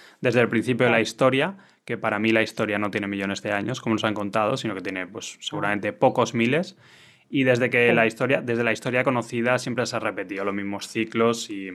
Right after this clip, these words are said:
Speaker 1: podemos confiar en que el sol va a salir cada día, ¿no? <laughs> Precisamente
Speaker 2: Claro.
Speaker 1: confiamos porque es un mecanismo perfecto, ¿no? Si nos, eh,
Speaker 2: Así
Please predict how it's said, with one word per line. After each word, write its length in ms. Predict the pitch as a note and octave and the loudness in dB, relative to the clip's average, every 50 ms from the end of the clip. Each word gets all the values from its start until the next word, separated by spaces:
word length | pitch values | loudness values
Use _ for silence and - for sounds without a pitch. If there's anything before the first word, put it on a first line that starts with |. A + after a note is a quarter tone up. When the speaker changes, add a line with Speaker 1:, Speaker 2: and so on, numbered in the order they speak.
| F#2 - _ _ _ _ _ _ - - - - - - - - - - _ _ _ _ _ | -16 -20 _ _ _ _ _ _ -20 -20 -20 -20 -20 -20 -20 -20 -20 -20 _ _ _ _ _
Speaker 1:
podemos 340 | - C#3+ C3 C3 D3 C#3+ - | 4 6 6 8 6 6 6
confiar 340 | - C#3+ A#2+ C3+ D3 C#3 C#3+ | 4 4 4 4 4 6 6
en 80 | D3 | 4
que 80 | C#3 C#3 | 4 2
el 60 | A#2+ | 2
sol 280 | A2+ - C3 A#2 A#2 A2+ | 2 2 2 2 2 2
va 40 | A2+ | 2
a 40 | |
salir 240 | G#2+ A#2 G#2 G#2+ G#2 G#2 | 0 0 -4 -6 -6 -6
cada 200 | - F#2+ F#2 F#2+ | -6 -6 -6 -4
día, 260 | G2 G2 F#2+ F2+ F2 | -4 -4 -4 -4 -6
¿no? 120 | F#2 G2+ | -6 -6
<laughs> 300 | - - - - - B2+ A#2+ | -8 -8 -6 -6 -4 -2 -2
Precisamente 720 | B2 G#2 A#2 A2 - B2 A2 G#2+ A2 A2+ G2+ - A#2+ A#2 | 0 0 0 0 0 0 2 2 2 0 2 2 2 2
Speaker 2:
Claro. 160 | A#2 A#2+ A2+ | 4 6 6
Speaker 1:
confiamos 320 | G#2+ G2+ - - A#2+ A#2 - | 8 8 8 6 4 2 0
porque 240 | - A#2+ A2 A#2 | -4 -4 -2 -2
es 80 | A2 - | -2 0
un 100 | A2+ A2 | 0 0
mecanismo 580 | G#2+ G#2+ G2 A2 A2+ A2 G#2+ A2+ A#2 A2 A2 A2 | 0 0 0 0 0 0 0 0 0 0 0 0
perfecto, 500 | A2+ G2+ - - A2+ G#2+ - - - F2+ | -2 -6 -4 -4 -6 -6 -6 -10 -12 -12
¿no? 120 | G2 - - _ _ - - - _ | -12 -12 -14 _ _ -20 -20 -20 _
Si 120 | - - A#2 | -8 -2 0
nos, 220 | A2 A2 G#2+ - | 0 0 0 -2
eh, 300 | A#2 - - A#2 A2 G#2+ | -4 -4 -2 -2 0 0
Speaker 2:
Así 140 | - F3 - | 0 0 -2